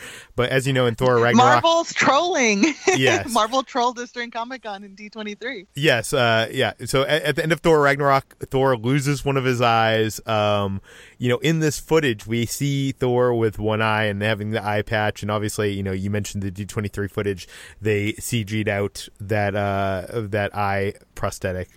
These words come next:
Speaker 1: Um, but
Speaker 2: Better, better job than Superman's mustache.
Speaker 1: Yes. Well,
Speaker 2: <laughs>
Speaker 1: well, we don't have a high def-, well, I guess we don't have a high definition version of that either. But,
Speaker 2: <laughs>
Speaker 1: um,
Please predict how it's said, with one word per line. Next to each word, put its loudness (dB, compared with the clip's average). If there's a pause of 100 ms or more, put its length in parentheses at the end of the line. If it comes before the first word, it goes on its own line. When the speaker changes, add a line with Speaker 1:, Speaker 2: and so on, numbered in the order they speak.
(100)
Speaker 1:
Um, -4 (880)
but 0
Speaker 2:
Better, 4 (200)
better 6
job 0
than 2
Superman's 0
mustache. 0 (240)
Speaker 1:
Yes. -2 (180)
Well, 4 (180)
Speaker 2:
<laughs> -14
Speaker 1:
well, 4
we 6
don't 2
have 4
a 4
high 2
def-, -2
well, -2
I 0
guess -2
we 2
don't 2
have 2
a 2
high 0
definition -4
version -4
of -4
that -4
either. -2
But, 0
Speaker 2:
<laughs> -
Speaker 1:
um, -2